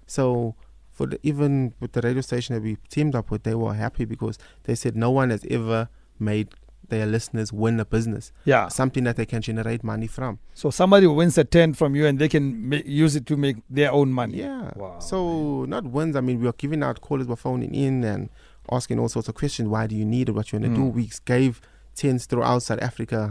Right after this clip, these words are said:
Speaker 1: hundreds of tents throughout South Africa.
Speaker 2: Wow.
Speaker 1: So it was a, it was like a inspired for us also to say, "Okay, man, these are the people that are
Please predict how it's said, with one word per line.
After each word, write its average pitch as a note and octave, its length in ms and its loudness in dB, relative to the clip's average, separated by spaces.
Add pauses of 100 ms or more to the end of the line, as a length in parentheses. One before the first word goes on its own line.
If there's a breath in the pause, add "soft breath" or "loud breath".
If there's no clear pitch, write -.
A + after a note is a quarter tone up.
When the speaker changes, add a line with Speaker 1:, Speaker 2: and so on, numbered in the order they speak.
Speaker 1:
hundreds A#2 300 -4
of G#2+ 120 -6
tents G#2+ 300 -8
throughout G#2+ 220 0
South G#2+ 120 -2
Africa. A2+ 400 -4 (160)
Speaker 2:
Wow. G#2+ 360 0
Speaker 1:
So E3 280 2
it D#3 80 2
was D#3 200 2
a, C3+ 340 2 (200)
it B2+ 140 -4
was A#2 240 -4
like A2+ 200 -10
a G#2+ 320 -8 (640)
inspired E3 540 -2
for - 160 -4
us C3+ 160 -2
also C#3 420 0
to A#2+ 140 -6
say, D3 120 -2
"Okay, C#3+ 280 -2
man, B2 160 -4 (240 soft breath)
these E3 160 -2
are E3 40 2
the C#3+ 60 -2
people C#3 220 4
that B2+ 100 -2
are A#2 60 -2